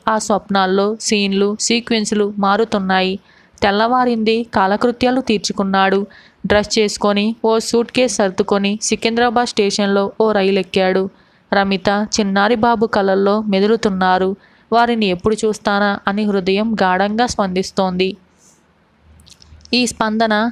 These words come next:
నిన్న పేలుళ్లలో మరణించిన, గాయపడిన దురదృష్టవంతుల పట్ల కలగటం లేదు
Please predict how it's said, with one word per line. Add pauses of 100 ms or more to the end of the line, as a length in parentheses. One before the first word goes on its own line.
నిన్న
పేలుళ్లలో
మరణించిన, (160)
గాయపడిన
దురదృష్టవంతుల
పట్ల
కలగటం
లేదు